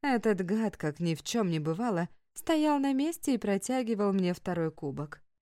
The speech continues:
Первым делом я наотмашь выбила сосуд из его руки, и вино расплескалось по песку,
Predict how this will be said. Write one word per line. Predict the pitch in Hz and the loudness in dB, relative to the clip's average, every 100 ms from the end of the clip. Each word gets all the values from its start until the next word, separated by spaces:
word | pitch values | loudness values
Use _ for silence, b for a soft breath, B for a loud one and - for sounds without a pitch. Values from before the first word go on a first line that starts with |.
| - | 2
Первым | 285 262 240 240 220 | 6 6 6 4 4
делом | 262 240 180 | 4 4 4
я | 180 190 | 4 4
наотмашь | 202 214 - 180 160 156 156 - | 4 4 2 -2 -4 -4 -4 -4
выбила | 165 170 156 170 170 | -2 -2 0 0 0
сосуд | - 208 - 330 320 | 0 -2 -2 -6 -4
из | 180 156 | -4 -2
его | 156 156 | -2 0
руки, | 165 160 - 170 170 _ _ _ _ _ - | -2 -4 -4 -4 -6 _ _ _ _ _ -2
и | 302 240 | 0 2
вино | 269 254 269 | 2 4 2
расплескалось | 202 180 190 180 - 233 208 175 - | 2 -2 -4 -4 -2 -2 0 -2 -4
по | 170 | -6
песку, | - 165 - - 233 | -4 -6 -6 -2 0